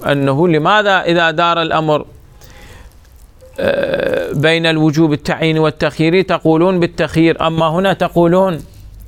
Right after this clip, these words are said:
بالتعيين؟ نقول هنا ليس من موارد دوران الأمر بين الوجوب التعييني والتخييري، هذا من،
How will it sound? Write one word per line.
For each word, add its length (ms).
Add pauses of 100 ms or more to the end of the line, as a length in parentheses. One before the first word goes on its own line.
بالتعيين؟ 640 (120)
نقول 360
هنا 560 (320)
ليس 420 (800)
من 220
موارد 520
دوران 480
الأمر 380
بين 320
الوجوب 500
التعييني 580
والتخييري، 640 (760)
هذا 400
من، 380